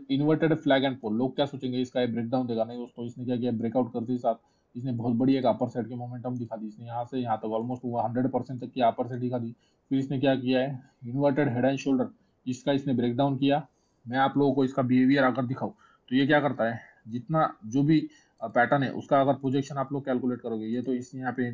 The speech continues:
inverted head and shoulder calculate अगर आप लोग देखोगे तो inverted head and shoulder यहाँ पे इसने बनाया, और अगर इसके breakdown के बाद अगर आप लोग इसको calculate करोगे तो वहाँ तक की इसने momentum भी आप लोगों को दिखा दिया। exactly देख सकते हो यहाँ तक की momentum दिखाई।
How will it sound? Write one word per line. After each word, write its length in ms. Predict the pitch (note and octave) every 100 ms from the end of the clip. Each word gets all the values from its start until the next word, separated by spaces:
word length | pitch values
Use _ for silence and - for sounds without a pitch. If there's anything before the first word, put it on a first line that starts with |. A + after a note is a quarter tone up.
| B2
inverted 400 | B2 C3+ B2+ B2+
head 140 | A#2
and 120 | B2+
shoulder 260 | B2+ B2+ B2+
calculate 500 | B2+ B2 C3 B2+ - - -
अगर 160 | A#3
आप 160 | B2+ B2
लोग 120 | B2
देखोगे 280 | A2+ A2+ A2+
तो 60 | A2+
inverted 400 | A#2+ B2+ B2 A#2
head 120 | A2+
and 140 | B2
shoulder 220 | B2 A#2+
यहाँ 140 | B2 A2+
पे 120 | A#2+
इसने 180 | A#2 B2
बनाया, 280 | A#2+ A#2 A2+ - _ _
और 60 | B2
अगर 180 | C3+ D#3
इसके 180 | D#3 D3+
breakdown 400 | B2+ B2+ C#3+ C#3+
के 60 |
बाद 180 | C#3 C#3
अगर 180 | C#3 C3+
आप 140 | C3
लोग 100 | C#3 C3+
इसको 160 | C3+
calculate 400 | B2 A#2 A#2+ B2+
करोगे 260 | B2+ B2 A#2+
तो 80 | A#2+
वहाँ 180 | F#2 F#2
तक 100 | A2+
की 80 | B2+
इसने 180 | B2+
momentum 420 | A#2+ A#2 B2 B2 B2
भी 80 | C3+
आप 180 | A#2+
लोगों 160 | A#2+ B2
को 100 | B2
दिखा 220 | A#2 C3
दिया। 200 | A#2+ A#2+
exactly 360 | A2+ B2 B2 A#2
देख 100 | A2+
सकते 200 | _ A#2
हो 40 |
यहाँ 160 | A2+ A2+
तक 140 | B2
की 60 | -
momentum 360 | A#2+ A#2+ A#2
दिखाई। 220 | A2+ G#2+